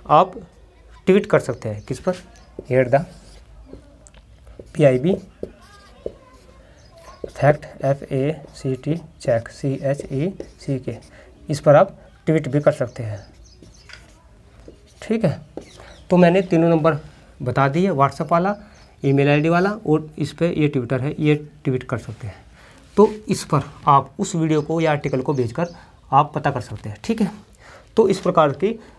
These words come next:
भरमार है। तो आपसे अनुरोध है, जो इस प्रकार की वीडियो बनाते हैं या Google पर, अ, आर्टिकल लिखते हैं, तो उनसे मेरा अनुरोध है, कृपया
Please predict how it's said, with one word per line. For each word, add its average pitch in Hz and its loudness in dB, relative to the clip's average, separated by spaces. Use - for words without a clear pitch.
भरमार 135 2
है। 110 -8
तो 208 4
आपसे 151 2
अनुरोध 139 2
है, 135 -4
जो 165 -2
इस 160 -6
प्रकार 143 -2
की 147 -4
वीडियो 135 2
बनाते 123 -2
हैं 139 -6
या 139 4
Google 135 2
पर, 139 -2
अ, 131 -2
आर्टिकल 143 2
लिखते 135 -2
हैं, 165 -6
तो 180 -2
उनसे 175 0
मेरा 170 2
अनुरोध 123 0
है, 175 -4
कृपया 131 0